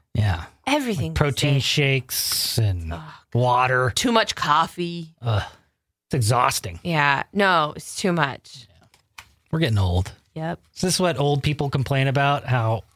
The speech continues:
Speaker 1: everything that we consume exhausts us?
Speaker 2: You know, y-, yes. And yes, we're old. <laughs> Okay, Saturday night after the party.
Speaker 1: The Circle's Beta launch
Speaker 2: Yeah,
Speaker 1: party,
Speaker 2: we
Speaker 1: yeah.
Speaker 2: decided to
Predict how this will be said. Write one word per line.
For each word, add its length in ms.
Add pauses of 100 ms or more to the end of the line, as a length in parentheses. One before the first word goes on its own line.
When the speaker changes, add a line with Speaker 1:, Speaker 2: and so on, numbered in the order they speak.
(140)
Speaker 1:
everything 380
that 80
we 100
consume 560
exhausts 640
us? 260
Speaker 2:
You 160
know, 360
y-, 260 (200)
yes. 540 (140)
And 280
yes, 540 (240)
we're 180
old. 380
<laughs> 40
Okay, 300
Saturday 540
night 360
after 320
the 120
party. 640 (100)
Speaker 1:
The 80
Circle's 400
Beta 260
launch 240
Speaker 2:
Yeah, 160
Speaker 1:
party, 140
Speaker 2:
we 60
Speaker 1:
yeah. 80
Speaker 2:
decided 340
to 160